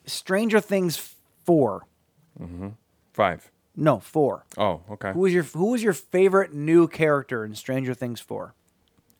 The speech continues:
Speaker 2: That's a pretty limited, uh
Speaker 1: <laughs> That's why I asked it.
Speaker 2: <laughs> Eddie, obviously. <laughs> What?
Speaker 1: Fucking Argyle, man. Argyle was the best character of season four.
Speaker 2: Nah, wrong.
Speaker 1: Yeah.
Speaker 2: Eddie.
Speaker 1: Well, okay, fine. Well, if you're like me and you're a fan of Argyle,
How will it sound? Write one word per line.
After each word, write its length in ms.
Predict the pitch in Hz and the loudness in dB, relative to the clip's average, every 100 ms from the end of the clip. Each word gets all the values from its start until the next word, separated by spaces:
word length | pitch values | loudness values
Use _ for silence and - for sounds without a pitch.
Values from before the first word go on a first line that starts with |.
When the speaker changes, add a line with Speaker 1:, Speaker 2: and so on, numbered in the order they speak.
| _ _ _ _ - | _ _ _ _ -20
Speaker 2:
That's 160 | 95 - | -16 -14
a 60 | |
pretty 240 | 85 107 92 | -8 -8 -8
limited, 600 | 85 101 98 92 85 90 | -10 -10 -10 -10 -12 -12
uh 260 | 95 85 82 - - | -8 -8 -10 -14 -16
Speaker 1:
<laughs> 280 | - - - | -16 -18 -8
That's 200 | 131 131 | -6 0
why 180 | 147 156 | 6 6
I 100 | 190 | 8
asked 320 | 185 135 139 180 | 6 6 2 -4
it. 200 | 143 143 - | -4 -6 -8
Speaker 2:
<laughs> 100 | - | 4
Eddie, 320 | 127 127 95 | 6 6 4
obviously. 560 | 87 92 120 - 180 170 | 2 0 -2 2 2 2
<laughs> 100 | 247 - _ _ _ _ _ _ _ _ _ _ _ _ _ _ _ _ _ - | -2 -4 _ _ _ _ _ _ _ _ _ _ _ _ _ _ _ _ _ -4
What? 200 | 151 135 | 0 4
Speaker 1:
Fucking 260 | 208 170 160 | 4 4 0
Argyle, 680 | - 185 226 180 143 120 110 | 8 10 10 10 10 8 2
man. 360 | 123 135 147 147 - | 0 2 0 0 6
Argyle 560 | 208 254 202 170 151 | 10 10 10 10 8
was 200 | 143 156 | 6 0
the 100 | 131 | 0
best 340 | 135 175 170 - | 4 4 4 4
character 420 | 180 165 143 143 | 6 6 4 -4
of 80 | 131 | -4
season 300 | - 139 117 | -2 -2 -4
four. 320 | - 117 92 - | -4 -4 -4 -10
Speaker 2:
Nah, 200 | 80 76 90 | -12 -12 -18
wrong. 280 | 87 85 87 | -12 -12 -12
Speaker 1:
Yeah. 320 | - - - - 90 | -14 -14 -14 -10 -10
Speaker 2:
Eddie. 180 | 85 - _ - - | -10 -18 _ -16 -8
Speaker 1:
Well, 300 | 117 107 - - | -4 -4 -8 -16
okay, 160 | 123 127 | -8 -6
fine. 260 | - 104 | -6 -6
Well, 140 | 110 135 | 2 2
if 60 | |
you're 100 | 139 | 6
like 120 | 202 156 | 4 4
me 340 | 151 160 139 | 4 4 2
and 80 | 123 | -2
you're 100 | 117 | -6
a 60 | 113 | -4
fan 240 | 143 143 | -2 0
of 80 | 135 | 4
Argyle, 520 | 143 151 135 123 120 | 6 6 4 2 0